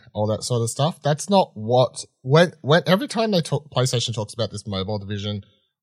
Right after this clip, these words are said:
or, like, the, the effort they wanna put into it stuff, it sounds like they wanna build proper, proper, quote unquote, proper games, right? Not, not,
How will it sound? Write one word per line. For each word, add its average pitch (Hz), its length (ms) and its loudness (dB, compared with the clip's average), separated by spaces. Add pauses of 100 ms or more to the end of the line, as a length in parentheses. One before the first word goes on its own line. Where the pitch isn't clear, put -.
(140)
or, 117 440 6
like, 98 240 -2
the, 92 300 -2 (420)
the 92 280 -2 (220)
effort 113 300 -4
they 101 120 -2
wanna 95 240 -4
put 98 200 -8
into 101 260 -6
it 101 120 -6
stuff, 139 340 -4 (440)
it 123 120 -6
sounds 180 180 2
like 170 140 2
they 135 100 2
wanna 117 260 0
build 107 280 -2
proper, 107 580 0 (1000)
proper, 285 220 -2 (140)
quote 240 220 6
unquote, 120 360 0
proper - 260 -10
games, - 440 -20
right? 143 160 0 (1040)
Not, 180 280 6 (1600)
not, 156 380 4